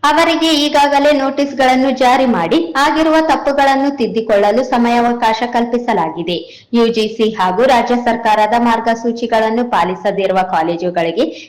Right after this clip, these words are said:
ಎರಡ್ ಸಾವಿರದ ಇಪ್ಪತ್ತೈದು ಇಪ್ಪತ್ತಾರನೇ ಸಾಲಿನ ಸಂಯೋಜನೆ ಮಾಡಿಕೊಳ್ಳುವುದಕ್ಕೆ ನಿರ್ಧರಿಸಲಾಗಿದೆ ಎಂದರು. ಈ ಸಲ ಪರೀಕ್ಷೆಯನ್ನು ಪಾರದರ್ಶಕ, ನಕಲು ಮುಕ್ತವಾಗಿ ನಡೆಸುವುದಕ್ಕೆ ಬೇಕಾದ ಅಗತ್ಯ ಕ್ರಮಗಳನ್ನು ತೆಗೆದುಕೊಳ್ಳುವ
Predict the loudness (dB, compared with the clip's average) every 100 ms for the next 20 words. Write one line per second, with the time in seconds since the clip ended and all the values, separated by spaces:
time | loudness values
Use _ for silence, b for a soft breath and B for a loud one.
0 | -2 0 0 0 0 0 0 0 0 -2
1 | 0 -2 -2 -4 -4 -2 0 0 2 0
2 | -2 -4 -2 -2 0 -2 -2 0 2 0
3 | 0 0 0 0 0 -2 0 0 0 -2
4 | -4 0 0 0 0 0 0 0 0 0
5 | -2 -2 -2 -2 -4 -4 -4 -8 -14 _
6 | b b b b b -2 0 2 2 2
7 | 2 0 0 0 0 0 0 0 0 0
8 | -2 -4 -2 0 0 0 0 0 -2 -2
9 | 0 0 0 0 -2 -4 -4 -4 -4 -2
10 | -2 -2 -2 -2 0 0 -2 -2 -4 0
11 | 0 0 0 2 0 -2 -6 -6 -4 -4
12 | 0